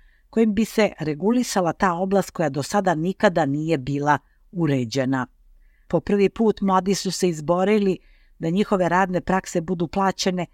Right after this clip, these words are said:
i pokrivene. Mnogi studenti, na primer medicine ili prava, imaju obaveznu radnu praksu po završetku studija koja nije plaćena, iako provode istu količinu vremena i obavljaju istu količinu posla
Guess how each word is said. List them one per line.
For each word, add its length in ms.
i 100
pokrivene. 720
Mnogi 280
studenti, 580
na 120
primer 400
medicine 840
ili 180
prava, 540
imaju 400
obaveznu 680
radnu 400
praksu 520
po 140
završetku 640
studija 420
koja 200
nije 240
plaćena, 640
iako 400
provode 580
istu 280
količinu 580
vremena 460
i 100
obavljaju 540
istu 260
količinu 560
posla 520